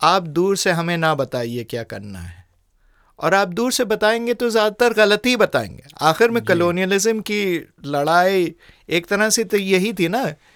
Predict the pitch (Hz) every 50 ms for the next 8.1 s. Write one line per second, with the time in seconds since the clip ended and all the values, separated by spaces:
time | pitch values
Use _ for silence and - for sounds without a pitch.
0 | _ _ _ _ _ - 208 208 _ _ _ _ _ _ - 240 233 240 226 214
1 | 202 202 233 233 233 233 220 214 214 208 208 208 220 220 - 208 208 190 190 202
2 | 208 202 196 202 214 214 202 196 190 196 214 214 208 196 190 190 196 202 196 180
3 | 196 175 - - 196 196 196 175 151 165 156 - 160 160 160 165 165 156 - 147
4 | 139 - 151 143 131 127 113 117 117 107 104 98 90 85 78 - - _ _ _
5 | _ _ - - 131 131 120 120 120 113 156 180 220 233 202 240 - - 254 233
6 | 202 151 156 131 110 110 107 98 101 95 92 90 - - - - - - - -
7 | - - - _ _ _ _ - 240 226 220 226 202 175 156 - - 104 101 -
8 | - -